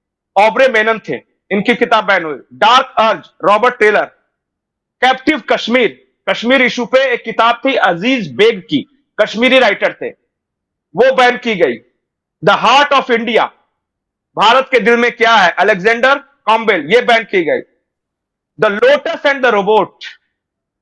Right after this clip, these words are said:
ये कहानी author Koshler की थी ये किताब। मतलब, विदेशियों की भी किताबें भी जो भारत में बैन की जाती रही। आयशा,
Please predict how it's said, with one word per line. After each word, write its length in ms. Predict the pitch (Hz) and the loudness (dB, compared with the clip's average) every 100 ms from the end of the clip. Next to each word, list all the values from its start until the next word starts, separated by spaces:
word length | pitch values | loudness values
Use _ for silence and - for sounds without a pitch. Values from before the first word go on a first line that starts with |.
| _ _ _ _ _ _ _ _ _ _ _ _ _ _ _ _ _ _ - | _ _ _ _ _ _ _ _ _ _ _ _ _ _ _ _ _ _ -2
ये 100 | 233 | -2
कहानी 340 | 240 226 240 | 2 0 0
author 440 | - 208 220 254 269 | 0 -2 0 -2 -4
Koshler 460 | - 214 - 240 | -2 -4 -2 -4
की 140 | - 220 | -2 -4
थी 140 | 220 | -2
ये 80 | 196 | -2
किताब। 360 | 185 160 131 - | -2 -4 -4 -4
मतलब, 260 | 254 311 202 | -2 -2 -4
विदेशियों 460 | 220 247 247 311 | -2 -2 -2 -6
की 100 | 311 | -6
भी 120 | 285 | -6
किताबें 400 | 285 285 247 262 | -6 -8 -2 0
भी 100 | 277 | 0
जो 100 | 269 | -2
भारत 260 | 233 214 240 | 0 -2 -2
में 120 | 240 | -2
बैन 180 | 220 226 | -2 -2
की 160 | 226 220 | -4 -2
जाती 240 | 196 196 | -2 -2
रही। 240 | 165 131 - _ _ _ _ _ _ _ _ _ _ _ _ _ 202 | -4 -4 -10 _ _ _ _ _ _ _ _ _ _ _ _ _ 0
आयशा, 520 | 233 240 277 208 | 0 0 0 -2